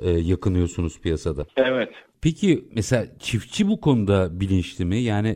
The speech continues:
Speaker 1: mesela sizin müstahsillerle ilişkinize baktığınızda, sektörün geneline baktığınızda, bir mukayese yaptığınızda, e, farklılıklar nerede ortaya çıkıyor? Mesela niye sizin çiftçi standartlara uyuyor da bir başkası uymuyor?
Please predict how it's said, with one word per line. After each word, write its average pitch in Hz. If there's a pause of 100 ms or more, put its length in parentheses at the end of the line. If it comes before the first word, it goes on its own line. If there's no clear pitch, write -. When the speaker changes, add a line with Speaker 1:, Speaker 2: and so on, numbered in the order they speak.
(120)
Speaker 1:
mesela 113
sizin 117
müstahsillerle 123
ilişkinize 117
baktığınızda, 110
sektörün 139
geneline 127
baktığınızda, 101
bir 104
mukayese 110
yaptığınızda, 117 (100)
e, 92
farklılıklar 131
nerede 131
ortaya 90
çıkıyor? -
Mesela 101
niye 117
sizin 131
çiftçi -
standartlara 104
uyuyor 98
da 98 (260)
bir 101
başkası 101
uymuyor? 90